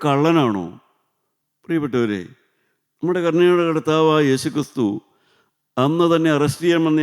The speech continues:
ആളുകളോട് ചോദിച്ചതായ, ഹൃദയവേദനയോടെ ചോദിച്ചതായ ഒരു ചോദ്യമാണ്, "ഞാനൊരു കള്ളനാണോ?" എന്ന്. ദൈവത്തിന് സ്തോത്രം. ആരാണ് വന്നത്? വന്ന ആളുകളെ നമുക്കറിയാം,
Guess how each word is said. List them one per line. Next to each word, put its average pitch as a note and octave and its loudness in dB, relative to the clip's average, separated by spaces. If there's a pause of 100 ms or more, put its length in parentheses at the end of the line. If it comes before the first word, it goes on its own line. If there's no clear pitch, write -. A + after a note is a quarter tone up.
(120)
ആളുകളോട് D3 -2 (1120)
ചോദിച്ചതായ, D#3+ 0 (100)
ഹൃദയവേദനയോടെ E3+ 2
ചോദിച്ചതായ C#3+ -2
ഒരു B2+ -8
ചോദ്യമാണ്, C3 0 (920)
"ഞാനൊരു G3 0
കള്ളനാണോ?" D3 2 (120)
എന്ന്. D2 -12 (1120)
ദൈവത്തിന് A2+ -2
സ്തോത്രം. G2+ -8 (840)
ആരാണ് F3 -2
വന്നത്? C3+ 0 (1000)
വന്ന D3 0
ആളുകളെ F3+ 0 (100)
നമുക്കറിയാം, E3+ -2